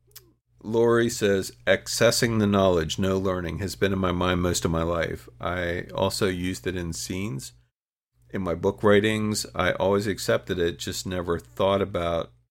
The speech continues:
thought that it was an actuality. I didn't think it w-, was a science fiction thing either. It just was,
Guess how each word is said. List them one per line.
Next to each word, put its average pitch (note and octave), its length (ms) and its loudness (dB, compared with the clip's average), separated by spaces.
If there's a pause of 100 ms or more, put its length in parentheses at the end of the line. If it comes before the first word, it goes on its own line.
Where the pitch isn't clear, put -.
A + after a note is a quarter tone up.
(320)
thought G#2+ 360 0
that F2+ 160 2
it - 200 0
was E2+ 400 -2
an - 260 -6
actuality. F#2+ 920 -2 (440)
I - 80 -8
didn't F#2+ 260 -6
think G2 300 -10
it F#2 160 -8
w-, - 260 -18 (140)
was F#2+ 260 -10
a E2+ 60 -12
science F2 340 -8
fiction F2 280 -10
thing E2 280 -10
either. E2+ 540 -4 (680)
It G2 100 -8
just - 320 -10
was, G2 560 0